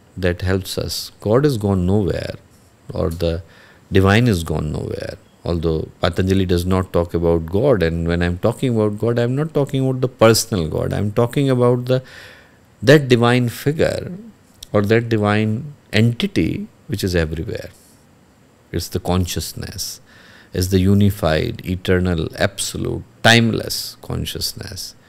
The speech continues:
and that we are. There comes a very beautiful story in the Upanishad, stories of Shvetaketu, and Shvetaketu was a young boy who accomplished great grades in his university, returned home.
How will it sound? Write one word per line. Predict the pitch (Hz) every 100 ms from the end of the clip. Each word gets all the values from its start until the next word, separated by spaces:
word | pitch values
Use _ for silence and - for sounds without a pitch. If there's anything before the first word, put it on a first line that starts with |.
| _ - _ _
and | 92 95 92
that | 101 101
we | 104
are. | 107 - - _ _ _ _ _ -
There | 98
comes | 98 101 101 107
a |
very | 107 113
beautiful | 90 92 92 - 98
story | 95 - 101 104
in | 98 92
the | 90 82 - -
Upanishad, | 104 120 127 139 110 - - - - -
stories | 104 90 135 127 127
of | 131
Shvetaketu, | - - 151 160 - 120 117 117
and | 107 110
Shvetaketu | - 139 143 135 131 139
was | 135 127
a | 127
young | 127 127
boy | 127 135 139 123
who | 120 120 113 -
accomplished | - - 123 117 120 -
great | 117 139 127
grades | 117 117 120 -
in | 113
his | 107 101 - - - - -
university, | 107 104 110 107 107 110
returned | 107 143 202 202
home. | 110 117 123 76